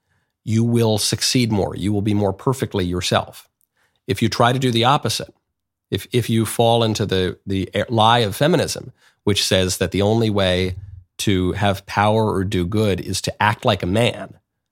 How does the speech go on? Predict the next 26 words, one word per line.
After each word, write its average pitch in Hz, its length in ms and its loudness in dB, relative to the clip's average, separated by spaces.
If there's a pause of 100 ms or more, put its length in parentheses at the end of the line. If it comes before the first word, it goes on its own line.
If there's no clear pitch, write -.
to - 140 -20
put 107 140 0
on 98 180 2
a 85 60 -2
suit, - 560 -2 (100)
and 92 300 -4
in - 120 -8
some 107 180 -2
cases 98 340 -6
now 80 160 -4
to 85 180 -6
transform 117 540 -2
your 98 80 0
body 107 300 0
to 78 80 -8
look 147 220 -2
more 101 160 2
like 71 200 -6
a 67 40 -8
man, 64 300 -10 (720)
uh, 101 180 2
you're 120 160 0
going 131 180 2
to - 80 -4
be 135 80 2
acting 131 360 2